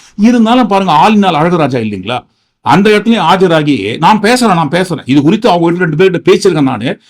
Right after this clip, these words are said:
அவங்க ஒரு நல்ல முடிவு எடுப்பாங்கன்னு எதிர்பார்க்கிறேன். ரெண்டாவது விஷயம், இந்த விஷயத்துக்குள்ளவே தற்கொலை மலை தான் செங்கோட்டையன் அவர்கள் இதே போல மனம் திறக்க போகிறேன்னு சொன்ன விஷயத்துக்கு பின்னணியில் இருக்கிறாரு.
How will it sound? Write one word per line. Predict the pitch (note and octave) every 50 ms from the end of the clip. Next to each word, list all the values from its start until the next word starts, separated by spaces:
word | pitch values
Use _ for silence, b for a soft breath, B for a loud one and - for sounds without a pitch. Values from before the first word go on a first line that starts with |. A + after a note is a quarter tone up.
| b b b
அவங்க | - - G3+ F#3+ F3+
ஒரு | D#3+ D#3
நல்ல | F3 A3 A#3+ G#3+ F#3
முடிவு | F#3 A3 C4 B3 A#3
எடுப்பாங்கன்னு | A3+ G3 D3+ F#3 F#3 F#3+ F#3+ E3 D3+
எதிர்பார்க்கிறேன். | E3 F#3 D#3 C#3+ B2 - A2+ A#2 A2 - - - - - A2
ரெண்டாவது | B2+ E3 F#3 G#3 G3+ G3+ G3 E3+ D3+ C#3+
விஷயம், | - - C3 A2 F2+ - - - - - E3+
இந்த | F3+ F#3+ F3+ E3+ E3
விஷயத்துக்குள்ளவே | E3 - G#3 G3 - F3+ - D#3 D#3+ D#3 D3+ C#3 B2+ A#2+ F#2+ F#2 F#2 F#2 G2+ B2+ C#3 - b b b b b b -
தற்கொலை | E3 G3 G3+ - C4+ D4+ C#4+ B3+ A3+
மலை | G3+ G3+ G3 G#3+
தான் | G#3 F#3 C#3+ A#2 A2+ B2+ D3 D#3 -
செங்கோட்டையன் | F#3+ G#3+ A3+ A3 B3 B3 A#3+ - G#3+ G3+ F#3+ - - E3
அவர்கள் | F3 F#3 F3+ E3+ E3+ E3 D#3
இதே | C#3+ C#3+ C#3 A#2+ D3+
போல | F3+ F#3 D3+ B2 - B2+ B2+
மனம் | C#3 E3+ G3 G3 F#3+
திறக்க | F3+ F3 - - D3+ B2+ D3+
போகிறேன்னு | D#3 D#3 D3+ D#3 E3 E3+ D3+
சொன்ன | D3 D3+ D3+ C#3+
விஷயத்துக்கு | C3+ B2 F3 E3+ D3 C#3 C3+ A#2 -
பின்னணியில் | C#3+ D3+ E3+ F3 F3 D#3+ D#3+ D3+ C#3
இருக்கிறாரு. | B2+ A#2+ - - C3+ A#2 G#2+ G2+ G#2